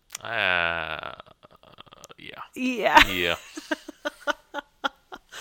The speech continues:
Speaker 2: At least we know each other well
Speaker 1: But
Speaker 2: enough that
Speaker 1: yeah.
Speaker 2: we're like,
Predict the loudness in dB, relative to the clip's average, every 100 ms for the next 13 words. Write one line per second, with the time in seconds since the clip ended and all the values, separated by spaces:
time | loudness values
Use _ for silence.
0 | -12 -4 4 6 6 2 2 0 -2 -2
1 | 0 -2 -2 -4 -2 -2 0 6 6 6
2 | 2 0 -4 -14 -18 -18 -18 -4 2 4
3 | 6 6 8 6 2 -14